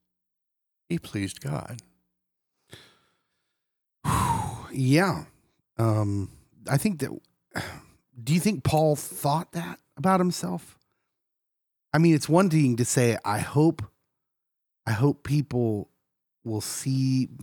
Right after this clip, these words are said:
Speaker 2: me as someone that pleased God."
Speaker 1: Uh-huh.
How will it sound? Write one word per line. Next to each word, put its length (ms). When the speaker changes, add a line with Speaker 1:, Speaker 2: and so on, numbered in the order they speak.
Speaker 2:
me 320
as 140
someone 380
that 180
pleased 460
God." 400
Speaker 1:
Uh-huh. 360